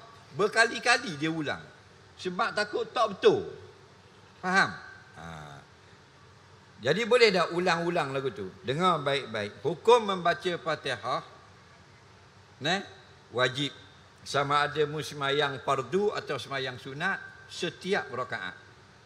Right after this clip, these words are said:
Manakala empat rakaat, wajib empat Fatihah.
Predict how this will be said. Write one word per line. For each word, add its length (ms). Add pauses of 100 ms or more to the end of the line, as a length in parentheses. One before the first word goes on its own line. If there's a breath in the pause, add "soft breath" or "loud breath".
(120)
Manakala 460
empat 420
rakaat, 440 (120)
wajib 460
empat 420
Fatihah. 400